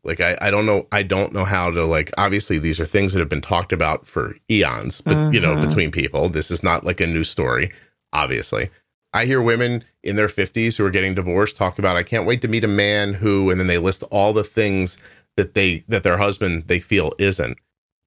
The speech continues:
Speaker 1: And you hear guys say, I, you know, that are divorced, they're like, "Oh, I can't wait. I'm gonna meet a younger girl who's more interested in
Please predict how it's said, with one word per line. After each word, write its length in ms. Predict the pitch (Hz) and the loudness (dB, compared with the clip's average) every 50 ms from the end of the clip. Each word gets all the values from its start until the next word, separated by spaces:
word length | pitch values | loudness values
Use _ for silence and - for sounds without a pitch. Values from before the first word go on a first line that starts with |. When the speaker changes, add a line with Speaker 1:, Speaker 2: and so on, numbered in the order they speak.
| _ _ | _ _
Speaker 1:
And 480 | - 95 92 92 92 90 90 85 78 71 - - _ _ _ _ _ _ _ _ - | -2 0 0 0 0 0 -2 -2 -4 -6 -8 -10 _ _ _ _ _ _ _ _ -6
you 180 | 113 104 98 | -4 -2 -2
hear 200 | 95 101 107 98 | 0 0 0 0
guys 340 | 82 98 92 92 92 95 - | 0 0 0 0 0 -2 -2
say, 400 | - - 95 92 90 85 80 82 - - | -2 0 0 2 2 0 -2 -4 -6 -6
I, 80 | 95 90 85 80 | -4 -4 -4 -4
you 100 | - 101 92 | -4 -2 -2
know, 120 | 85 82 | -2 -2
that 140 | 78 90 80 | -2 -2 -2
are 80 | 80 | -2
divorced, 420 | 78 90 85 82 78 80 82 - - | -2 -4 -2 0 0 0 0 0 0
they're 80 | 92 | 0
like, 120 | 82 80 - | 0 0 0
"Oh, 40 | 82 | 0
I 100 | 80 80 | -2 0
can't 260 | - - 104 - - | 0 -2 -2 0 0
wait. 260 | 87 90 90 - - | 0 0 0 -2 -2
I'm 100 | 120 107 | -2 0
gonna 240 | 98 98 95 85 71 - - | 2 2 2 0 -2 -6 -4
meet 200 | - 104 98 87 | -2 0 2 2
a 40 | 87 | 2
younger 320 | 87 92 92 90 82 85 | 2 2 0 0 -2 -2
girl 300 | 73 78 101 117 117 92 85 | 0 2 2 2 2 2 0
who's 160 | 85 78 - | -2 -4 -4
more 140 | 92 82 76 | -4 -4 -4
interested 400 | 73 - - 78 - 67 60 - | -4 -6 -8 -6 -6 -4 -4 -4
in 220 | 64 64 73 - | -6 -8 -10 -12